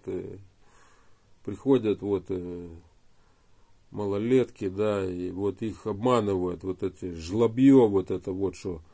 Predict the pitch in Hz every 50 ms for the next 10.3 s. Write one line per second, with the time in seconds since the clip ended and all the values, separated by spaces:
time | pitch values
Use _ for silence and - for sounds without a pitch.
0 | _ _ _ _ _ - 120 - - 131 127 123 123 120 113 107 120 127 127 123
1 | 143 143 135 143 185 202 185 156 131 117 110 113 107 107 104 101 101 104 95 92
2 | - 92 87 - - 104 95 98 104 117 131 139 139 139 139 139 131 - - -
3 | 170 147 131 113 98 92 - - 95 - - 101 95 90 85 - - 92 87 85
4 | 85 90 92 95 92 87 90 - _ _ _ - - - _ _ _ _ - _
5 | - - _ - - - - 110 - - 143 135 131 123 113 - - - 113 113
6 | 110 113 110 107 104 101 101 95 92 - - - - - - - - 104 120 135
7 | 139 143 143 131 131 - 110 110 107 107 101 101 110 131 143 139 135 127 131 -
8 | 110 107 101 95 92 92 87 80 - _ _ _ _ - - _ _ _ _ _
9 | - _ _ _ - _ _ _ _ - - _ _ _ - _ - 98 95 95
10 | 95 92 90 87 85